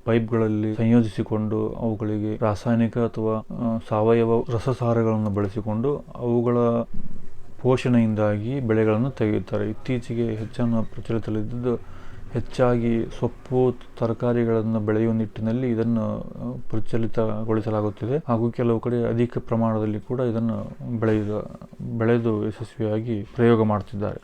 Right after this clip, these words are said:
ಇಲ್ಲಿ ರಾಸಾಯನಿಕ ಕೃಷಿಯನ್ನು ಬಿಟ್ಟು ಉಳಿದೆಲ್ಲ ಪದ್ಧತಿಗಳು ಹುಟ್ಟಿಕೊಂಡು ಬಂದಿದ್ದು ರಾಸಾಯನಿಕ ಕೃಷಿಯ ಪರ್ಯಾಯವಾಗಿ ಹೊಸ ಪದ್ಧತಿಗಳು. So, ಈ ಎಲ್ಲ ಪದ್ಧತಿಗಳ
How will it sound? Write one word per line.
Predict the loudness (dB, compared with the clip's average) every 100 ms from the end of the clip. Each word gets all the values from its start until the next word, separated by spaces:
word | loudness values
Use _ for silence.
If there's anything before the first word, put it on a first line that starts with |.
| 2
ಇಲ್ಲಿ | 4
ರಾಸಾಯನಿಕ | 6 4 2 0 4
ಕೃಷಿಯನ್ನು | 2 2 -2 0 0
ಬಿಟ್ಟು | 0 0 2
ಉಳಿದೆಲ್ಲ | 4 4 2
ಪದ್ಧತಿಗಳು | 0 -2 -2 -2 0 2 2 2
ಹುಟ್ಟಿಕೊಂಡು | 0 -2 0 2 2
ಬಂದಿದ್ದು | 0 0 2 4
ರಾಸಾಯನಿಕ | 4 2 0 0 -2
ಕೃಷಿಯ | -8 -4 0 0
ಪರ್ಯಾಯವಾಗಿ | 0 0 2 4 4 4 2 0 -2 0 0
ಹೊಸ | -2 -6 -6 -10 -2
ಪದ್ಧತಿಗಳು. | 0 0 2 0 0
So, | 0
ಈ | 2 2
ಎಲ್ಲ | 2 4 2
ಪದ್ಧತಿಗಳ | 2 -2 0 2